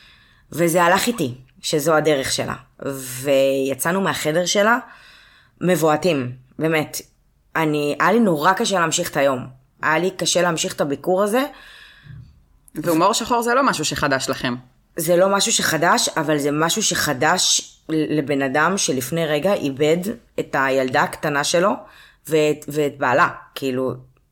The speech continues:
Speaker 1: הבנתי, זה נתן לי ערך לכמה הדבר הזה, לפעמים פשוט מציל אותנו,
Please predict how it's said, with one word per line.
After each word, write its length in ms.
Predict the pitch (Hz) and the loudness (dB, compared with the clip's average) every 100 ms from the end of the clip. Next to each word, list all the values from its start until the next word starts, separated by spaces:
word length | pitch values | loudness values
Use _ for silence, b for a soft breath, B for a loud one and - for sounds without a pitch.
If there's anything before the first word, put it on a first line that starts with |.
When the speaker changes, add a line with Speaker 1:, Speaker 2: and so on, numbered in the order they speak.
| _ b b b b b b b b _ _ _ _ _ _ | _ b b b b b b b b _ _ _ _ _ _
Speaker 1:
הבנתי, 760 | 156 147 160 180 180 233 254 233 | -4 0 0 0 0 0 0 -6
זה 60 | 147 | -10
נתן 280 | 131 147 190 | -6 -2 -2
לי 100 | - | -2
ערך 460 | 151 160 214 214 - | -2 -2 -4 -8 -10
לכמה 320 | 131 151 160 | -8 -6 -4
הדבר 220 | 131 127 | -6 -2
הזה, 280 | 151 175 226 262 - _ _ | -2 -2 -4 -6 -14 _ _
לפעמים 380 | 143 135 131 165 | -12 -10 -8 -8
פשוט 220 | 170 - | -8 -8
מציל 400 | 160 147 - 170 | -8 -6 -4 0
אותנו, 340 | 185 185 208 | -2 -2 -2